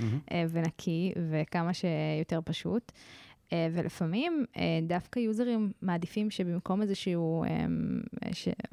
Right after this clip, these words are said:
Speaker 2: מסך אחד שמתפרס לי, כאילו, שהוא ממש כזה נגלל וארוך, אה, מעדיפים שהכל יהיה קצת יותר קטן, ויראו את הדברים, וכפתורים קצת יותר קטנים.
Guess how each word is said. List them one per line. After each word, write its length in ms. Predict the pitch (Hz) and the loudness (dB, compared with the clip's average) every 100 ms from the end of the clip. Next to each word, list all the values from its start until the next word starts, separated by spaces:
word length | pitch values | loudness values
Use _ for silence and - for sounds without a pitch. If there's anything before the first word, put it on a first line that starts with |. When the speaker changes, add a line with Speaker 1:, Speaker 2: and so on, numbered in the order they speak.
| - - | -6 -2
Speaker 2:
מסך 320 | 185 - 208 | 0 0 0
אחד 240 | 202 214 | 0 0
שמתפרס 520 | 208 185 - 175 - | -2 -2 -2 -2 0
לי, 80 | 208 - | -2 0
כאילו, 220 | 180 165 | -2 -2
שהוא 180 | - 165 | -2 -2
ממש 220 | 165 165 | 0 -2
כזה 300 | 196 170 156 - | -4 -2 -2 -2
נגלל 720 | 175 180 180 175 175 196 220 190 | -2 0 0 0 2 2 0 0
וארוך, 680 | 170 156 156 185 220 - - - - - - - - | 0 0 0 0 0 -4 -14 -20 -20 -20 -20 -12 -2
אה, 120 | 180 | 0
מעדיפים 400 | 170 175 - 339 | 2 0 0 0
שהכל 320 | 403 370 359 339 | 0 0 0 0
יהיה 120 | 330 | -2
קצת 200 | - 320 | -2 -2
יותר 240 | 285 262 269 | 0 -2 0
קטן, 440 | 320 247 202 185 180 175 170 - - - - _ - _ | 0 2 2 2 2 0 0 -2 -4 -10 -18 _ -20 _
ויראו 260 | 202 185 214 | 0 2 0
את 140 | 220 | 0
הדברים, 640 | 339 254 247 220 208 180 175 | 0 2 2 2 2 2 2
וכפתורים 600 | 175 - - - 175 214 | -2 -4 -4 0 2 0
קצת 160 | - 311 | 2 0
יותר 220 | 294 254 - | 2 0 0
קטנים. 460 | 208 190 170 165 | 0 2 2 0